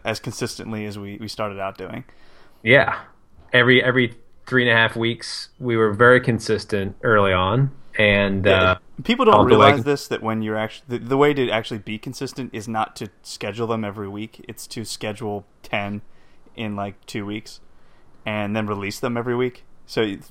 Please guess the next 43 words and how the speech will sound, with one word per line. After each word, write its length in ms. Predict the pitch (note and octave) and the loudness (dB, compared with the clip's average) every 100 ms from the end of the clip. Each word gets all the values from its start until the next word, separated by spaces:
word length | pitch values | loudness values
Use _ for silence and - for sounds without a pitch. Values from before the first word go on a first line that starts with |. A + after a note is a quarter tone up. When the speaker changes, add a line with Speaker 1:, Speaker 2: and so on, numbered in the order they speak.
| - | -6
Speaker 1:
when 140 | C3+ C3+ | -2 0
we 100 | C3+ | 0
first 240 | C3 A#2+ | -2 -2
started 280 | B2 G#2 G2+ | 0 0 -2
out, 200 | G2 F#2+ | -6 -6
it 20 | |
was 160 | G2+ G#2+ | -12 -12
usually, 260 | G2 G#2 | -12 -10
it 60 | G2+ | -10
was 140 | G2 | -10
just, 320 | - G2+ - - - _ _ | -12 -14 -16 -20 -20 _ _
we 100 | A#2+ | -4
did 220 | A2+ G2 | -4 -6
ten 380 | - G#2+ F#2 G2 - | -8 -8 -8 -16 -16
in, 160 | A2+ G#2 | -12 -10
in, 120 | G#2 | -10
like, 160 | G2+ G2 | -12 -12
two 160 | A2+ | -14
weeks. 360 | F#2+ F#2 - - - - - - - - | -14 -16 -18 -20 -20 -20 -20 -20 -20 -4
Something 260 | B2 A3 | 2 8
Speaker 2:
Yeah, 160 | B3 A3 | 8 8
Speaker 1:
like 40 | |
Speaker 2:
but 60 | G#3 | 8
Speaker 1:
that. 40 | A3+ | 6
Speaker 2:
then 80 | A#3 | 6
you 80 | A3 | 4
got 160 | G3 | 6
nothing 240 | F3 E3 D3 | 6 4 2
else 200 | C3+ C#3+ | 2 0
new 140 | C#3 | -4
to 80 | A#2 | -4
talk 320 | - A2 - | -4 -4 -6
about, 340 | - B1 - - | -10 -10 -12 -12
you 60 | G#2+ | -10
know? 300 | F2+ G2 - - | -8 -10 -12 0
I 40 | |
mean, 140 | D#3 D3+ | 6 8
we 100 | F#3 | 8
can 160 | B2+ | 6
talk 240 | A2 G#2 - | 4 2 0
about 360 | G2+ E2+ D2 - - - - - | -2 -2 -2 -10 -20 -20 -20 -20
things 340 | - C3 G#2+ - | 2 4 4 0
endlessly 720 | A2+ G#2+ E2+ - - C2+ - | -2 -2 -4 -6 -6 -6 -6